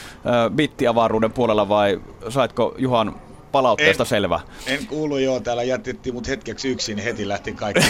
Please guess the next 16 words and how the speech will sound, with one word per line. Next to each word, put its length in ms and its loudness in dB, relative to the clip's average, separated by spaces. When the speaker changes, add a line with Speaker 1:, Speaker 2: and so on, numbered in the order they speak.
Speaker 2:
virrat 420 2
pois. 640 0
Speaker 1:
<laughs> 260 -8
Hei, 260 4
tota, 400 2
Ropsin 460 2
alkukausi 560 2
kolme 320 4
tappiota, 540 2
jonka 240 2
jälkeen 500 2
Juha 240 4
Malinen 340 2
piti 400 0
kovan 420 4
luokan 440 2